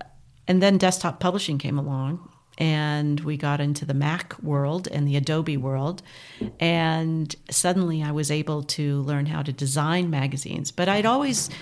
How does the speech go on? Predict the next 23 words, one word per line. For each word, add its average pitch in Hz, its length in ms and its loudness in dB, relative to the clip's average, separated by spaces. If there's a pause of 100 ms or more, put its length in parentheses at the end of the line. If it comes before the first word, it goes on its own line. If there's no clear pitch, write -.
(280)
because 254 260 0
of 254 60 4
my 190 160 2
advertising 160 680 2
background, 135 420 -2
I 165 40 0
knew 190 180 0
how 196 160 0
magazines 151 580 0
worked. 147 320 -4
I 147 60 -2
knew 190 500 -4 (120)
that 165 280 -4
the - 80 -10
profit - 400 -8
center 147 240 0
was 143 300 -4
advertising. - 760 -6 (500)
And, 156 600 2 (100)
um, 147 680 -2
so 196 220 0
I, 202 340 2
I, 165 580 -2